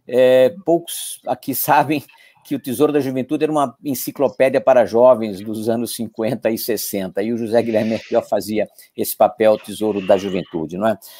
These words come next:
Minhas únicas diretivas, já retomando um pouco o que o embaixador Rubens Recupero falou, seria o seguinte, o que que teria escrito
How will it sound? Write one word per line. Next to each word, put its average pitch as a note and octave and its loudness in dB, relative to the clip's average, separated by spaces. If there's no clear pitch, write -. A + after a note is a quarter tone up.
Minhas G3 4
únicas F#3+ 4
diretivas, C#3 4
já C3 6
retomando A#2+ 0
um A2 -4
pouco A2+ -2
o - -8
que - -8
o G#2+ -2
embaixador G#2 -4
Rubens G2 -12
Recupero G2 -8
falou, C3 0
seria D3+ -2
o - -2
seguinte, A#2+ -2
o B2+ -8
que F#3+ -4
que - -12
teria D3+ 2
escrito C#3+ 0